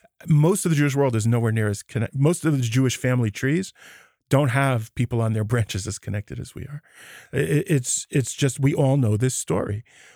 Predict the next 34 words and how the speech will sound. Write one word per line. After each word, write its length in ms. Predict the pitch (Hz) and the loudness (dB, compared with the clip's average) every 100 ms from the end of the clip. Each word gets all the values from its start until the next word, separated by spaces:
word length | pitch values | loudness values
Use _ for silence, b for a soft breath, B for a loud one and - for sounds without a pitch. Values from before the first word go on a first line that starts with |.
| b - | b 0
of 300 | 117 117 131 | 2 2 -2
generational 760 | 104 123 127 120 117 123 113 | 2 2 4 2 2 0 0
decline 540 | 120 - 123 139 113 | -4 -4 -2 0 -2
of 80 | 107 | -4
Jewish 260 | 107 117 127 | -4 -4 -2
identity. 460 | 127 190 - - - B - | -2 -2 -2 -8 -10 B 2
Right 200 | 135 165 | 2 4
now 180 | 151 151 | 4 4
in 80 | |
America, 340 | 135 120 113 117 | 2 2 0 0
it 80 | 117 | 0
was 140 | 110 | 0
all 140 | 120 | 0
over 140 | 127 120 | 0 -2
social 360 | - 117 113 | -2 -4 -2
media, 340 | 107 110 107 - B B B B - | -4 -4 -6 -10 B B B B -4
uh, 120 | 123 | 0
one 180 | 120 127 | 2 2
of 60 | 120 | 2
the 80 | |
leaders 340 | 117 143 139 123 | 2 2 2 0
of 120 | 120 | 0
the 60 | 127 | 0
reform 360 | 127 135 180 | 0 0 2
movement 240 | 143 117 110 | 0 0 0
in 40 | |
the 60 | 113 | 2
United 240 | 113 113 | 0 -2
States, 380 | - 139 - - | -2 -4 -4 -4
which 160 | 110 | -2
is 300 | 117 113 - B B B B | 0 0 -2 B B B B
a 140 | 120 | 0
shrinking 460 | 131 - 180 202 202 | 2 2 2 4 4
movement, 420 | 208 175 107 - | 2 2 0 -2